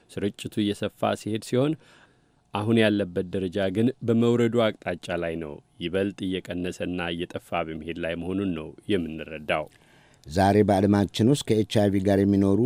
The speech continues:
Speaker 2: ሠላሳ ሰባት ሚሊዮን ሰዎች አሉ። በየዓመቱ ሁለት ሚሊዮን አዳዲስ በሽተኞች ይፈጠራሉ። አሁንም በየዓመቱ በበሽታው የሚሞተው ሕዝብ ቁጥር አንድ ሚሊዮን ነው። ያም ሆኖ ግን ከሳህራ በታች በሚገኙ የአፍሪካ ሀገሮች ውስጥ እንኳ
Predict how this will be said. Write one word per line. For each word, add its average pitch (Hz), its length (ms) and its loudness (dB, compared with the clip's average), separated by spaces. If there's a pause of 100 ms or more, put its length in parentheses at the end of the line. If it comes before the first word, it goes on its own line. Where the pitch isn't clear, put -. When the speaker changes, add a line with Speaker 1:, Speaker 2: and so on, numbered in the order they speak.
(400)
Speaker 2:
ሠላሳ 110 420 0
ሰባት 113 440 -2
ሚሊዮን 117 400 8
ሰዎች 104 480 0
አሉ። 69 220 -2 (640)
በየዓመቱ 90 600 0
ሁለት 101 340 0
ሚሊዮን 95 320 4
አዳዲስ 87 420 -2
በሽተኞች 85 560 -2
ይፈጠራሉ። 87 640 -4 (460)
አሁንም 113 320 2
በየዓመቱ 104 520 2 (320)
በበሽታው 95 600 0 (400)
የሚሞተው 90 640 2
ሕዝብ 80 300 -2
ቁጥር 82 340 -4 (220)
አንድ 92 280 0 (140)
ሚሊዮን 80 440 0
ነው። 64 140 -8 (680)
ያም 107 180 4
ሆኖ 117 220 8
ግን 131 140 4 (460)
ከሳህራ 98 340 0
በታች 101 320 0
በሚገኙ 101 460 2
የአፍሪካ 104 360 0
ሀገሮች 92 420 0
ውስጥ - 200 -6
እንኳ 101 220 0